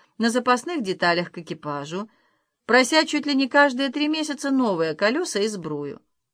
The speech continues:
Конюх тайно по ночам сдавал хозяйских лошадей в прокатную конюшню, чтобы утром, успев обтереть пену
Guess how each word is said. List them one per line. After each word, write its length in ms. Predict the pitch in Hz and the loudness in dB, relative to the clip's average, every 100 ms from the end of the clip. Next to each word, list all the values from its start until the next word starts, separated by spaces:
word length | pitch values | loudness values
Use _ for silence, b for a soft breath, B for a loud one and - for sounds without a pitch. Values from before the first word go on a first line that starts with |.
| _ _ _ _ - | _ _ _ _ 0
Конюх 420 | 285 330 190 - b b b | 4 4 2 -4 b b b
тайно 340 | - 208 180 160 | 4 6 6 0
по 120 | 156 | -4
ночам 480 | 151 151 254 269 262 B B | -6 -2 0 2 0 B B
сдавал 440 | 190 254 302 285 | 2 6 8 8
хозяйских 560 | 226 214 214 208 - 185 | 6 2 4 2 -2 -6
лошадей 540 | 175 - 170 226 262 b b | -6 -4 -4 -2 -2 b b
в 100 | - | 0
прокатную 580 | 269 285 202 185 185 180 | 2 4 4 2 -2 -2
конюшню, 640 | 220 214 175 - - - _ _ _ _ | -2 -2 -4 -8 -14 -16 _ _ _ _
чтобы 380 | - 214 185 190 | -2 0 2 0
утром, 560 | 247 311 277 175 151 b b | 2 0 0 -2 -4 b b
успев 460 | 175 175 226 208 - | -8 -2 2 2 0
обтереть 520 | 170 170 185 180 160 b b b _ - | -8 -4 -2 0 -2 b b b _ -2
пену 460 | 262 381 214 147 | 0 2 0 -2